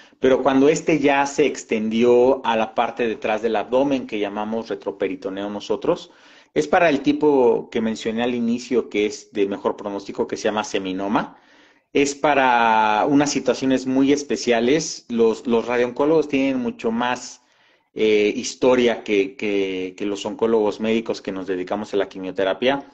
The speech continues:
Entonces es un tratamiento que está aprobado solamente para cierto grupo de pacientes,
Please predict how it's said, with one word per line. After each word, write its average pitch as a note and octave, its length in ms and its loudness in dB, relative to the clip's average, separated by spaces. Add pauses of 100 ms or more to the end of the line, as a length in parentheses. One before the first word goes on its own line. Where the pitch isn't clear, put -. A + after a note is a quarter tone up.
(440)
Entonces G3+ 480 2
es G3 180 2
un G3 480 -2
tratamiento C#3 960 2
que A2 180 2
está B2+ 240 -4
aprobado B2+ 480 2
solamente B2+ 480 0
para G#2+ 240 -2
cierto A2+ 400 -6
grupo A2 260 -2
de G#2+ 100 0
pacientes, G#2+ 640 -4